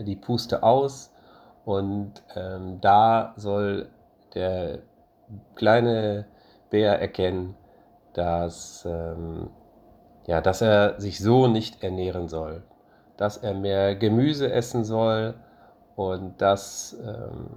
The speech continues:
ja, welche Vorteile er davon hat. Und, ähm, ja, daraufhin soll dann der kleine Bär erkennen, ähm, was es noch alles gibt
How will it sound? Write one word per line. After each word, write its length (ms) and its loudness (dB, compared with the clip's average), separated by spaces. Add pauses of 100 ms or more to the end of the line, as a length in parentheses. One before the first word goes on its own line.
(140)
ja, 180 -2
welche 220 0
Vorteile 600 4
er 160 -4
davon 420 -6
hat. 380 -10 (120)
Und, 480 -10 (120)
ähm, 500 -16 (1080)
ja, 200 4 (1040)
daraufhin 480 0
soll 280 -2
dann 340 -6
der 120 -8
kleine 360 0
Bär 280 0
erkennen, 580 -2 (720)
ähm, 380 -12
was 160 4
es 160 -2
noch 200 2
alles 380 2
gibt 460 -6